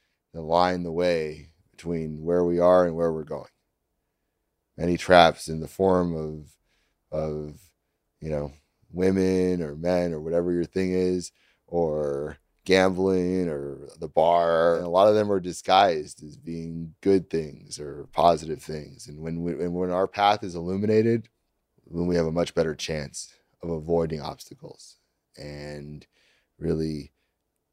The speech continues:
flowing with what it is that is our dharma. Our dharma, our highest purpose.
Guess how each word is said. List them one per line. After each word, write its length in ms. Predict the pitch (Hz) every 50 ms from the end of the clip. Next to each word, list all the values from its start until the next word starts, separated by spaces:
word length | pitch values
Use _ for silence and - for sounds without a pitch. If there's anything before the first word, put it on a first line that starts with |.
| _ _
flowing 840 | _ - - - 95 98 98 98 95 92 87 85 82 78 78 71 64 _ _ _ _ _ _ _ _ _
with 220 | - 85 82 76 73
what 240 | 80 87 90 87 78
it 120 | 78 82
is 220 | 85 85 82 73 -
that 140 | 78 73 78
is 140 | 80 78
our 140 | 80 78 78
dharma. 440 | 73 - 82 87 95 190 - - - _ _ _ _ _ _ _ _ _ _ _ _ _ _ _ _ _ _ _ _ _ _ _ _ _ -
Our 100 | 85 85
dharma, 400 | 78 85 85 92 101 98 90 78
our 180 | 80 78 76
highest 500 | - - - 92 92 92 90 82 - -
purpose. 600 | _ - 87 80 - - - - - - - -